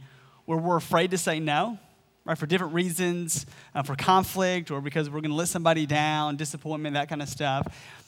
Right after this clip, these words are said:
And so, so often we just find ourselves always saying yes. But the first week of this series, we looked at a passage of Scripture where Jesus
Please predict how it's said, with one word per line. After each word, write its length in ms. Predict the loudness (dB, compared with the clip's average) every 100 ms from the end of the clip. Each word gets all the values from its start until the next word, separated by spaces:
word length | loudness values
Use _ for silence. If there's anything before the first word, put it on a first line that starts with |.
| -20 -6
And 120 | -4
so, 100 | -2
so 200 | 2 4
often 340 | 6 4 4
we 100 | 0
just 200 | -2 0
find 160 | 0 2
ourselves 400 | 0 2 0 0
always 420 | -4 -2 0 0
saying 240 | 0 -2 -2
yes. 460 | -6 -8 -12 -12 -18 _ _ _ _ -20 _ _ _ _ _ _ -20 -6
But 60 | -4
the 80 | 0
first 220 | -2 -2
week 160 | -2 -2
of 60 |
this 120 | 0
series, 340 | -2 0 0 0
we 60 |
looked 180 | -6 -2
at 100 | -2
a 40 | 2
passage 420 | 4 4 4 -4
of 80 | -6
Scripture 400 | -6 -8 -8 -8
where 120 | -8
Jesus 800 | -6 -6 -2 0 0 0 -4